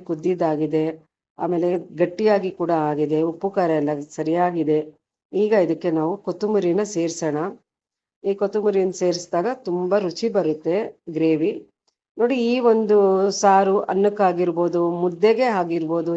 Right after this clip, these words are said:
ಚಪಾತಿಗೆ ಆಗಿರ್ಬೋದು, ಅಥವಾ ನೀವು ದೋಸೆ ಮಾಡ್ಕೊಂಡ್ರೆ ದೋಸೆಗೂ ಕೂಡ ಇದು ತುಂಬಾ ಚೆನ್ನಾಗಿರುತ್ತೆ ಸ್ನೇಹಿತರೆ. ನೀವು ಕೂಡ ಒಮ್ಮೆ ಇದನ್ನ ಟ್ರೈ ಮಾಡಿ ನೋಡಿ,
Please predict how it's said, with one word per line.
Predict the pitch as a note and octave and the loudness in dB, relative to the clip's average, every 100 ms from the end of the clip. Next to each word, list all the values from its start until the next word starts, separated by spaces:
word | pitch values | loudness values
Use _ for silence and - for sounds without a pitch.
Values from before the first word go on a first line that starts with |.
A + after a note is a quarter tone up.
| E3 | -2
ಚಪಾತಿಗೆ | F3+ - F3+ F#3 A3+ A#3 F#3 | -4 0 -2 0 0 2 2
ಆಗಿರ್ಬೋದು, | F3 E3 E3 E3 E3 | 0 -2 -4 -2 -4
ಅಥವಾ | D#3+ A3+ A#3 _ _ _ - | -2 -6 -6 _ _ _ -4
ನೀವು | F#3+ F3 | -2 0
ದೋಸೆ | F#3+ F#3 G#3 F#3 | 0 0 0 0
ಮಾಡ್ಕೊಂಡ್ರೆ | F3 F3+ E3+ E3+ D#3+ | -2 -2 -2 -2 0
ದೋಸೆಗೂ | G#3+ G#3+ A3+ G3+ G3+ | 0 2 0 0 -2
ಕೂಡ | F#3+ A3 E3+ | 0 0 0
ಇದು | F3+ E3+ E3+ | -2 -2 -6
ತುಂಬಾ | F3 F#3+ G3+ G3+ | -4 0 0 0
ಚೆನ್ನಾಗಿರುತ್ತೆ | E3 F3+ G3 F3 D#3+ E3 D#3 | 0 0 -2 -4 -4 -6 -6
ಸ್ನೇಹಿತರೆ. | D#3 D3 D#3 D#3+ G3 A3+ _ _ _ _ _ _ _ - G#3+ | -6 -4 -4 -4 -6 -6 _ _ _ _ _ _ _ -2 2
ನೀವು | B3+ B3+ - | 2 0 -2
ಕೂಡ | F#3+ F#3+ F3 | 0 0 0
ಒಮ್ಮೆ | E3+ F#3 E3 | 0 0 0
ಇದನ್ನ | D#3+ D#3+ D#3+ D3+ | -2 -2 -2 -4
ಟ್ರೈ | D#3+ E3 G#3 G3+ | -2 0 0 0
ಮಾಡಿ | E3 D3+ D3+ | 0 0 0
ನೋಡಿ, | D#3 D3 | 0 -2